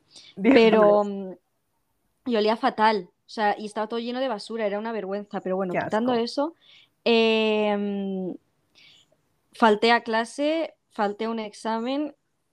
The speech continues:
Speaker 2: eso en dos mil dieciséis, precisamente.
Speaker 1: Guau.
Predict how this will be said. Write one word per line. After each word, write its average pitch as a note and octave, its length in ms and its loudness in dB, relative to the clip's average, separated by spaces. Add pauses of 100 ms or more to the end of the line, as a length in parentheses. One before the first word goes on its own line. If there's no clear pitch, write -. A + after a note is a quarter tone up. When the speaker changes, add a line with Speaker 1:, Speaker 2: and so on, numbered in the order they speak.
(160)
Speaker 2:
eso A3 240 -4
en C4 80 -2
dos G#3+ 160 -4
mil G#3+ 140 -4
dieciséis, G3 1600 -2 (1000)
precisamente. F#3 680 0
Speaker 1:
Guau. C3 240 -2